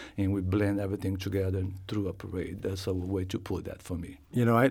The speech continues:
Speaker 2: I lived in Germany for a number of years, and I think the Germans would say they celebrate it better <laughs> than anybody. They're, they call it Fasching there,
Speaker 1: Yeah.
Speaker 2: and it's, it's a,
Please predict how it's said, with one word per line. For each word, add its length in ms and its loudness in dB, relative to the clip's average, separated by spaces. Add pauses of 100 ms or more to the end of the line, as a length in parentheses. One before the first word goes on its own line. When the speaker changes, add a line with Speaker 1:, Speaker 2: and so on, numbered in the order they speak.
Speaker 2:
I 60 4
lived 240 6
in 100 8
Germany 360 8
for 140 -2
a 60 2
number 260 2
of 120 -2
years, 260 4
and 80 6
I 60 6
think 220 4
the 80 2
Germans 420 6
would 160 2
say 180 4
they 160 6
celebrate 540 4
it 120 0
better 280 0 (140)
<laughs> 140 -12
than 160 10
anybody. 440 6
They're, 180 4
they 220 4
call 200 6
it 80 2
Fasching 500 2 (400)
there, 200 0
Speaker 1:
Yeah. 60 0
Speaker 2:
and 140 -2
it's, 140 -6 (120)
it's 160 6
a, 120 10